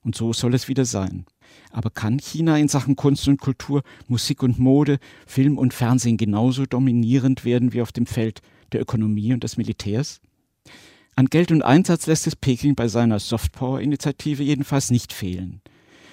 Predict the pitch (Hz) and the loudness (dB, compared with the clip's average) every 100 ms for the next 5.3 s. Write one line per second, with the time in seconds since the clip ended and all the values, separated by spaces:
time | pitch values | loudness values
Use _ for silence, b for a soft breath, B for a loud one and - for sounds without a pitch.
0 | B - 120 - 123 143 - 135 127 117 | B -4 -4 2 2 2 2 2 2 0
1 | - - 123 - 113 107 - 104 110 - | -2 0 0 0 -2 -2 -4 -8 -8 -8
2 | 131 - 120 117 - 120 - 170 - 123 | -6 -2 -2 -2 -4 -6 -6 -10 -8 -8
3 | - 113 - 117 - 127 143 b b b | -6 -8 -10 -14 -14 -12 -12 b b b
4 | - 113 - 135 131 123 117 98 - 98 | -8 -6 0 0 0 0 0 -4 -6 -6
5 | 92 - - | -6 -8 -18